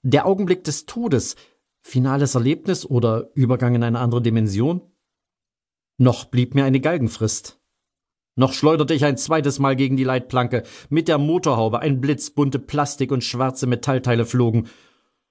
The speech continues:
Das Auto pendelte um seine Achse zurück. Es krachte erneut, diesmal hinten am Heck. Dann tauchte der Lastwagen wieder vor mir auf.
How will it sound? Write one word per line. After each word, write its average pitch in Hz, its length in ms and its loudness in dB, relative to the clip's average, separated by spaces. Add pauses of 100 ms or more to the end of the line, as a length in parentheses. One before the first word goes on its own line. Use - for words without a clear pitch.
(140)
Das 104 100 -4
Auto 127 220 2
pendelte 135 340 2
um 131 80 4
seine 135 240 2
Achse 135 240 -4
zurück. 139 380 0 (160)
Es - 120 -14
krachte 131 320 0
erneut, 139 340 0
diesmal 127 340 -2
hinten 131 280 0
am 127 120 2
Heck. 135 260 0 (800)
Dann 123 280 2 (260)
tauchte 120 300 2
der 117 120 2
Lastwagen 113 480 0
wieder 110 120 0
vor 131 180 2
mir 110 180 0
auf. 104 260 -8